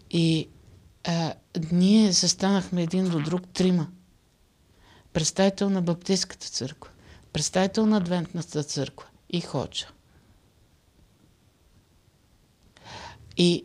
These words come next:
а, някак си, а, вида на това страдание,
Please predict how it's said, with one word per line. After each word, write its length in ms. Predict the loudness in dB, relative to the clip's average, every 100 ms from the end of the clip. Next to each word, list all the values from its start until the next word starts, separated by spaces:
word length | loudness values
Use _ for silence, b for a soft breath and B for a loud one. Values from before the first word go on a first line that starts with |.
| -12 -20 _ -2
а, 280 | -2 -2 -6 -4
някак 400 | 0 0 0 0
си, 320 | 2 2 -2 -6 B B B _
а, 220 | -10 -10 -10 -12 -6
вида 360 | -2 0 2 2
на 120 | 2
това 240 | 0 -4
страдание, 720 | -4 -8 -10 -6 -4 -4 -8